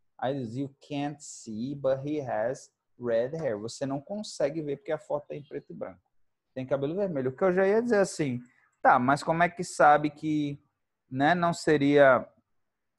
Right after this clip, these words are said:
straight hair ou wavy hair, né? Mas é porque aí se refere à cor. Tá dizendo que a foto é em preto e branco. Entendi. Um pouquinho complexo, né? Um pouquinho complexo. Mas a gente tá aqui exatamente pra dirimir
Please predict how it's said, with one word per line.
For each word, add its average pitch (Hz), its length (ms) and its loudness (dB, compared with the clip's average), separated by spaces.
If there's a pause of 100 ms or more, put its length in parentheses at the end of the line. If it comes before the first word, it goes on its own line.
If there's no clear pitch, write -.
(180)
straight 185 580 -2
hair 107 540 -2
ou 131 240 0
wavy 131 520 -2
hair, 80 300 -6
né? 151 260 -8 (360)
Mas 117 140 -6
é 131 100 4
porque 135 300 -6
aí 127 120 2
se 135 140 -6
refere 143 500 2
à 214 180 0 (320)
cor. 139 560 0
Tá 135 120 4
dizendo 135 340 -6
que 156 220 -2
a 160 80 4
foto 143 440 -2
é 160 40 -4
em 156 60 -10
preto 165 300 -8
e 185 40 -14
branco. 90 240 -8 (120)
Entendi. 120 380 -10 (760)
Um - 40 -8
pouquinho 220 300 -2
complexo, 180 800 -2
né? 139 100 -6
Um 247 160 -8
pouquinho 175 300 -8
complexo. 160 680 -10
Mas 151 540 -2
a 135 80 -4
gente 143 240 -8
tá 143 140 0
aqui 131 400 -8
exatamente 135 600 -6
pra 135 160 0
dirimir 135 840 -4